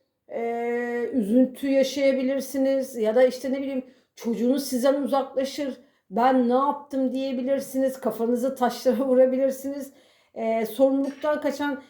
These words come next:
yani yüzleşeceksiniz. Kaçıyorsunuz ama yüzleşeceksiniz. Bir de söylenmesi gereken kişilere söyleyin. İnsanların arkasından konuşmayın hakkınızı aramak için.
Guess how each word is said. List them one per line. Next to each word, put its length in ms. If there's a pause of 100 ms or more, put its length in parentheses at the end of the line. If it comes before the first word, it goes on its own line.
(120)
yani 280
yüzleşeceksiniz. 1040
Kaçıyorsunuz 600
ama 160
yüzleşeceksiniz. 1080 (320)
Bir 120
de 240 (220)
söylenmesi 800
gereken 440
kişilere 400
söyleyin. 680
İnsanların 440
arkasından 720
konuşmayın 600
hakkınızı 580
aramak 280
için. 220